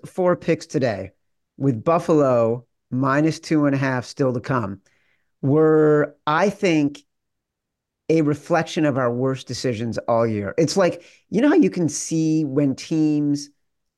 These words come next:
lose games consistently during the regular season? You can see that's how they're gonna lose during the playoffs. Today,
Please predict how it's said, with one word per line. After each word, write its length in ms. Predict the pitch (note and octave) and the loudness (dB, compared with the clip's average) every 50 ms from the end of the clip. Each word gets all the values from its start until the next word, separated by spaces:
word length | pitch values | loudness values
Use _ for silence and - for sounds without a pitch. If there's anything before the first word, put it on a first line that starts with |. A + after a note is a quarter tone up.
| _ - | _ -8
lose 420 | C3 B2 C3+ C#3+ D3 D3 C#3+ C3 | -2 0 2 4 4 4 2 0
games 640 | - C#3+ C3 B2+ B2 B2 B2+ B2+ C#3+ C#3+ C#3+ - - _ _ _ _ _ _ _ _ | 0 -2 0 0 -2 -2 -2 -2 -4 -4 -6 -8 -16 _ _ _ _ _ _ _ _
consistently 640 | - - C#3+ C#3 - D3 C#3+ C#3+ D#3+ C3+ F#2 C3+ C3 | -4 -4 -2 0 0 -4 -2 -2 -2 -2 0 0 0
during 200 | A#2 C3 B2+ B2+ | 0 0 0 0
the 80 | B2+ | 0
regular 320 | A#2 A#2+ A#2 A#2 A#2+ A2+ A2 | 0 0 0 0 -2 -2 -4
season? 420 | - - A#2+ A2+ G2+ B2 C3 C3 - _ _ _ _ _ | -4 -6 -8 -6 -4 -4 -6 -6 -10 _ _ _ _ _
You 140 | D3 E3 D3+ | 0 0 0
can 80 | F3 | 0
see 180 | D#3 - A3+ A3 | -2 0 -2 0
that's 240 | D#3 C#3+ C#3 C#3+ - | 2 0 0 0 0
how 100 | D#3+ C#3 | 0 2
they're 120 | C3 B2+ | 2 2
gonna 160 | C3 C3 B2+ | 2 0 0
lose 200 | B2+ B2+ B2+ B2 | 0 -2 -2 -2
during 200 | - C#3+ B2+ A#2+ | -2 -2 -2 -2
the 40 | A#2 | -4
playoffs. 460 | A2+ - C3 B2+ C3 C#3+ D#3 - - _ _ _ _ _ _ _ _ _ _ _ _ | -2 -2 -2 0 0 -2 -4 -8 -14 _ _ _ _ _ _ _ _ _ _ _ _
Today, 580 | - F3 D#3+ E3+ E3+ F3 F#3 G#3 A#3+ A#3+ - | 0 4 4 6 6 6 4 2 0 -2 -8